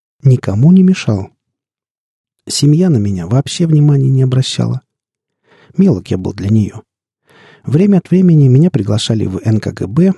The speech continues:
под предлогом проверки лицензии или прав на владение оружием. Естественно, в ходе такой беседы задавалось множество вопросов,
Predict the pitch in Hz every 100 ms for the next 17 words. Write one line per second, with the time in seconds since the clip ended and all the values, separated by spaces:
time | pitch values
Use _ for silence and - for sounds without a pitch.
0 | - - - 127 123 131 123 117 110 110
1 | 120 - 107 - 127 123 107 104 - 131
2 | 120 - 110 113 107 104 110 113 110 110
3 | 107 107 104 101 110 _ _ _ _ _
4 | - - - _ _ - 131 - 240 -
5 | 190 170 - 185 160 139 - 135 107 -
6 | 156 135 101 90 95 98 90 - 110 101
7 | - 104 95 107 - 196 -